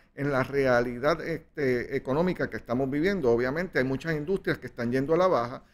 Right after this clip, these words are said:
hay que hacer los ajustes y los ajustes vienen desde, por ejemplo, va a depender del tipo de industria que sea. Si es una industria que tiene inventario, pues obviamente va a tener que reevaluar nuevamente quiénes son sus suplidores y los precios que tienen los suplidores en el mercado para ver entonces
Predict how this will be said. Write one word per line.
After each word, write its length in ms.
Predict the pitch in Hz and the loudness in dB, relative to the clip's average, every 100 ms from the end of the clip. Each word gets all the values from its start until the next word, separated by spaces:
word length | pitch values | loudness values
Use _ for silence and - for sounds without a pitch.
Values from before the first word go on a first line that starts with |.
| _ - | _ -4
hay 120 | 135 | -2
que 80 | 135 | -2
hacer 220 | 131 139 | -2 -2
los 260 | 143 135 - | -4 -6 -2
ajustes 720 | 160 156 175 - - 160 - _ _ | 0 2 0 0 -6 -6 -6 _ _
y 100 | 143 | -4
los 200 | 131 120 | -2 0
ajustes 420 | 120 127 135 170 | 0 0 0 0
vienen 360 | 147 170 175 170 | 2 2 2 0
desde, 260 | 147 123 123 | -2 -2 0
por 200 | 123 113 | 0 0
ejemplo, 300 | 143 175 120 | -2 0 4
va 100 | 120 | 4
a 20 | |
depender 400 | 127 139 127 139 | 2 -2 -2 -2
del 180 | 139 113 | -4 -6
tipo 240 | 135 135 | -8 -4
de 60 | 127 | -4
industria 360 | 131 135 127 | -6 -4 -2
que 80 | 123 | -2
sea. 160 | 156 190 | -2 -2
Si 120 | 131 | -2
es 40 | |
una 160 | 123 156 | -2 -2
industria 440 | 139 165 165 156 | -2 -4 -2 -2
que 220 | - 117 - - _ | 0 -2 -2 -20 _
tiene 180 | 151 151 | 2 2
inventario, 640 | 175 185 180 151 143 202 | 4 2 2 2 2 2
pues 140 | 165 123 | -2 -4
obviamente 480 | 123 127 127 127 | -4 -4 -6 -2
va 80 | 175 | 0
a 40 | 127 | 0
tener 220 | 135 143 | -2 -4
que 100 | 156 | -6
reevaluar 580 | 156 147 139 123 135 147 | -2 2 4 4 2 0
nuevamente 600 | 139 147 160 120 120 151 _ _ - | -2 0 0 -4 -8 -16 _ _ -2
quiénes 240 | 147 143 | 0 2
son 140 | 160 | 0
sus 200 | 143 156 | -4 -8
suplidores 600 | - 160 165 147 127 156 | -10 -2 2 4 4 2
y 60 | 190 | -4
los 140 | 151 | -6
precios 420 | 120 113 107 170 - | -4 -4 -4 -6 -6
que 140 | 131 | -6
tienen 240 | 113 113 | -4 -4
los 140 | 127 127 | -4 -6
suplidores 560 | 143 135 120 117 123 | -8 -4 2 2 2
en 140 | 131 127 | 0 -2
el 60 | |
mercado 460 | 123 147 - 123 160 | -4 -6 0 0 0
para 200 | 156 113 | 0 0
ver 140 | 107 117 | 0 -4
entonces 480 | 143 135 135 190 | -8 -8 -8 -10